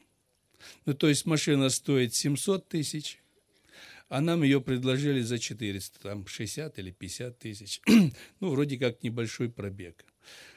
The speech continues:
Вот мы сегодня здесь находимся, и звонит мне один человек, которые попали в такую же ситуацию сегодня.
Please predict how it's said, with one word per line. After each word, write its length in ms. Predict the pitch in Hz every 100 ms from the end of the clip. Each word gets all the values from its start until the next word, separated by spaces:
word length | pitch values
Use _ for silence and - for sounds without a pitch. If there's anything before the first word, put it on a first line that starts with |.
| -
Вот 160 | 131 -
мы 100 | 143
сегодня 440 | - 139 139 139
здесь 240 | 135 127
находимся, 760 | 147 139 165 147 117 113 107 113 - - _ - - _
и 120 | - 123
звонит 440 | 131 139 135 123
мне 120 | 127
один 260 | 123 127 123
человек, 580 | - 131 135 147 143 -
которые 400 | 127 123 135 127
попали 460 | 131 127 156 139 131
в 80 |
такую 300 | - 127 139 127
же 100 | 127
ситуацию 640 | - 120 143 131 120 113
сегодня. 680 | - 143 123 101 101 87